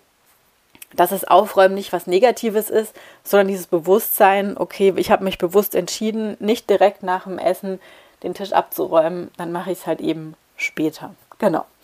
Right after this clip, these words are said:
Und dieses Ordnung wiederherstellen und aufräumen oder aufräumen, ähm, das ist auch was, was nicht einmalig ist, sondern das ist immer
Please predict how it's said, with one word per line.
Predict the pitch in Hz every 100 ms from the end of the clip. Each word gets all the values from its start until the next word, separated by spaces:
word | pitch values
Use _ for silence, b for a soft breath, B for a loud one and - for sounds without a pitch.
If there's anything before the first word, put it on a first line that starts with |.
| B B B B -
Und | 262 277 339 - _ _ _ _ _
dieses | 208 226 208 196 - - b b b b b b _ _ _ _
Ordnung | 185 196 208
wiederherstellen | 170 180 208 - 233 214 190 _ _
und | 175 -
aufräumen | 165 214 - 196 190 175
oder | - -
aufräumen, | 180 - 196 190 - -
ähm, | 185 185
das | 170 180
ist | 180 -
auch | - 147
was, | 175 175 - - _
was | 170 180
nicht | 190 -
einmalig | 208 233 220 208 196
ist, | 208
sondern | 202 190 185
das | 185 185
ist | - -
immer | 233 269 254